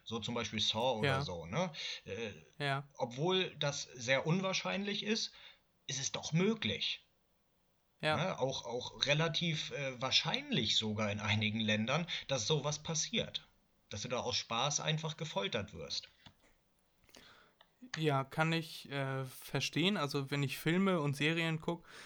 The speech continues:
Speaker 2: dann guck ich lieber so eine realitätsnahen Sendung wie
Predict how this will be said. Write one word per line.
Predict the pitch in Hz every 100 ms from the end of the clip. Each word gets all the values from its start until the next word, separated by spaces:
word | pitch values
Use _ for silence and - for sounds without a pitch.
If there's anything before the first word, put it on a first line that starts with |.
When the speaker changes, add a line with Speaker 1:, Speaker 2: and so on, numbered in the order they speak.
| - -
Speaker 2:
dann | 143 139
guck | 170 160
ich | 139
lieber | 180 175 165 165
so | 143 151
eine | 156 147 143 143 139
realitätsnahen | 147 147 147 143 - 165 160 160 - 143 143 156 151 139 139
Sendung | 131 131 135 131 131 135
wie | 135 127